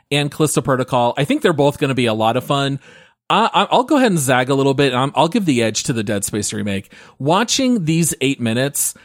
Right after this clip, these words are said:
I was actually surprised at how excited I got. And we've also talked about how sound design cannot be enough to make a good game, but if you have a good game with really good sound design, it can elevate it even more.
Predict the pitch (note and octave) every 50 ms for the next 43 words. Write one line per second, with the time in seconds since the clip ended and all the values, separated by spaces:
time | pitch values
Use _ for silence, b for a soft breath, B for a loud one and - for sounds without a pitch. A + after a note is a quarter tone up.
0 | b b b b b b _ - - D3+ E3 F#3+ A3 B3 C4 C4+ C#4 C4 G3+ -
1 | _ _ _ - - E3+ F3 - F#3 G3 - - A3 - - - E3 - - C#3+
2 | F3+ E3 A2+ A2+ - - - - C#3+ D#3 D3 E3+ D#3+ D#3 - - - - A2 D#3
3 | B3+ D#4 C#3 A2+ G#2 G2 G2 G2+ F2+ F2 E2+ - b b b b b b b b
4 | b _ - G3 G#3 G#3 G#3+ G#3 F#3+ A#3+ A3+ C4 C#4+ C#4+ - D4+ - C#4 C4+ -
5 | C#4+ A3 G#3 G#3+ F#3+ - G3+ F3+ - - - D#3 B2+ C3+ D3 D3+ E3+ E3+ E3+ F3+
6 | E3+ F3 F3 F3 F3 F3 F3 b b b b b b _ _ - - G3+ F3 F3
7 | E3+ E3+ G3 G3 F3 G#3 G3+ F#3+ F3+ D#3+ D3 C#3+ C#3 C3+ - - - F3 C#3 B2+
8 | A2+ A2 A2+ B2 - F3+ E3+ D3+ F3 F3+ F3 D#3+ F#3+ F#3 F3+ F3+ F#3+ G3 G3+ _
9 | - - D3+ D3 - C#3+ C#3+ C3 G#2 - C#3 C3+ C3 C3+ D3+ D#3 C#3+ C3+ D#3 D3+
10 | D3+ C#3 D3 C#3+ D3 D3+ D3 B2+ C3 C3+ A2+ G#2+ A2 A#2 A#2 A#2 A#2+ B2 A#2+ B2
11 | A#2 A2+ - - A2+ G#2+ A2+ B2 C3 C3 - D3+ C#3 C#3+ C#3+ C#3+ b b b b
12 | b b D3+ - C4 F#3+ - - G#2 A2+ A#2+ B2+ B2+ C3 C3 C3+ C#3+ C#3 A#2+ A#2+
13 | B2 A#2+ A#2+ A2+ G#2+ G#2 G#2 A2+ B2 C#3